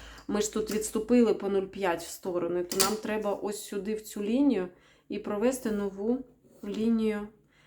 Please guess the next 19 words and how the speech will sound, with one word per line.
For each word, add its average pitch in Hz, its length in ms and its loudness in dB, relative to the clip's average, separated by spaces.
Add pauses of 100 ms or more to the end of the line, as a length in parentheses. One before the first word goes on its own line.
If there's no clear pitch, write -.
(140)
рельєфної 214 760 0
виточки. - 580 -6
Я 180 120 -4
б 180 80 -16
її 190 260 -6
так 160 320 -8
назвала. - 540 -12 (1600)
Ось. - 360 -6
І 254 240 4
тут 269 320 2
робіть 233 420 4
такі - 200 -4
плавні 202 540 0
лінії, 269 400 4
щоб - 300 -6
вони 226 260 6
нікуди 226 560 2
в 185 60 -2
нас, 226 380 -4